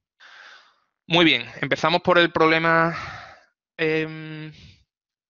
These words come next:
del uno de julio de dos mil catorce, donde dice que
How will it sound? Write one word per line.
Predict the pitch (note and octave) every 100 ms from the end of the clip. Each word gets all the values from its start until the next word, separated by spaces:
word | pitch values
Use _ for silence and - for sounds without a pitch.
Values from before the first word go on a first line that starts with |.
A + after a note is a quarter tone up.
| _ _ _
del | D3 C#3+ C#3+ D3 - D#3
uno | E3+ D#3+
de | D#3
julio | - F#3 F#3+
de | F3+
dos | C#3+
mil | C#3+ C#3
catorce, | C#3+ A#2 - G2+ - _ _ _ _ _ _ _ _ _ _ _ _ _
donde | C#3 C3 B2
dice | D#3 G3 - F3+ G#3 - _ _ _ _ _ _ _ _ _ _ _ _ -
que | E3 C#3+ -